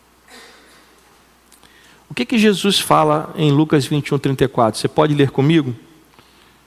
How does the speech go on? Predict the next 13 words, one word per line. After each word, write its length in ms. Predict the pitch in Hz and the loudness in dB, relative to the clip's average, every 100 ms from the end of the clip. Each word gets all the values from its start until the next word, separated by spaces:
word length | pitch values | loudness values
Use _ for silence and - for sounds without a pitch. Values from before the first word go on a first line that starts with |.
| _ _ _ _ _ | _ _ _ _ _
"Tenham 180 | 165 170 | 2 2
cuidado 580 | 233 226 180 180 208 294 - - - - _ _ _ _ _ - - - | 2 4 4 4 0 -8 -16 -20 -20 -20 _ _ _ _ _ -20 -20 -2
para 200 | 143 147 | 2 2
não 160 | 170 190 | 2 0
acontecer 680 | 190 190 175 156 - 190 | 2 2 2 0 2 2
que 100 | 175 | 2
o 40 | 170 | -2
coração 680 | - 165 151 - - 196 185 | 2 2 0 0 0 2 2
de 80 | |
vocês 500 | 160 151 - - 175 | 2 2 2 2 2
fique 260 | - 180 170 | 0 0 0
o 60 | 147 | 2
quê? 300 | 196 254 | 2 2